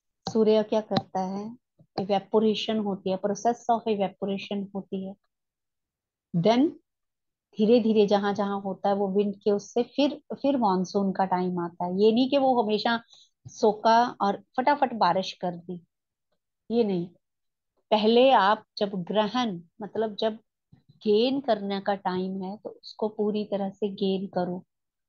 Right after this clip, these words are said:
but don't keep it for long time।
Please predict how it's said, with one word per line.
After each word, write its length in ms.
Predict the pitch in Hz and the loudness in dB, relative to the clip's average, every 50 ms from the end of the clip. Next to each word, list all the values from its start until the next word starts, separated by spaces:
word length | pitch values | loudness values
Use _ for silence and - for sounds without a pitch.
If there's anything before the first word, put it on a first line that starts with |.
| _ _ _ _ _ _ _ _ _ _ _ _ _ _ _ _ | _ _ _ _ _ _ _ _ _ _ _ _ _ _ _ _
but 200 | 220 262 - - - | 0 0 0 -2 -6
don't 320 | 196 - 233 294 359 - | 0 2 2 2 2 0
keep 260 | - - 285 294 294 359 | -2 0 0 2 2 2
it 140 | 320 - | 0 -2
for 220 | - - 294 277 269 | 2 4 4 6 6
long 320 | 247 226 214 202 208 214 202 - - | 6 6 6 6 4 2 0 -2 -6
time। 280 | 185 180 165 170 190 220 | -4 -2 0 -2 -2 -2